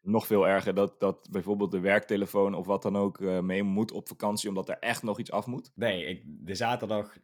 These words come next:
Speaker 2: nee, werk ik dan niet. Nee, die laptop gaat ook niet meer op vakantie. Nee, die werktelefoon ligt, eh, te verrotten ergens in een hoekje op vliegtuigmodus.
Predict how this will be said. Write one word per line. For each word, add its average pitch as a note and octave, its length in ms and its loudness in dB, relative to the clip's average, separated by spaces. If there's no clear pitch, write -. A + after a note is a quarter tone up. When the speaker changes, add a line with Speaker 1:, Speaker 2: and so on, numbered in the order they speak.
Speaker 2:
nee, E2 420 -6
werk F#2+ 260 -4
ik F#2 120 -10
dan F#2+ 120 -6
niet. G#2 400 -8
Nee, G2+ 460 -2
die F2+ 100 -4
laptop G2 340 -6
gaat F#2 140 -8
ook F#2+ 100 -6
niet F#2 100 -8
meer F#2 120 -4
op F#2 80 -12
vakantie. F2 640 -8
Nee, G#2+ 360 -2
die G2 140 -4
werktelefoon G2+ 640 -4
ligt, F#2 260 -6
eh, F2+ 100 -4
te F2 180 -10
verrotten G2 420 -6
ergens F#2 260 -6
in F#2 120 -6
een F2+ 60 -4
hoekje G2 300 -8
op F2 80 -8
vliegtuigmodus. C#2+ 880 -16